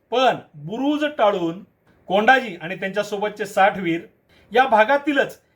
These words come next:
एका तुटक्या कड्यावरून गडावर चढले. यावेळी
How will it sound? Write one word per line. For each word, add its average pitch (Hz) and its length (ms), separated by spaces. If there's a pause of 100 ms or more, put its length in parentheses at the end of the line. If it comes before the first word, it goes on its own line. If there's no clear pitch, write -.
(140)
एका 180 220
तुटक्या 233 560
कड्यावरून 214 640 (240)
गडावर 190 300
चढले. 160 320 (480)
यावेळी 202 400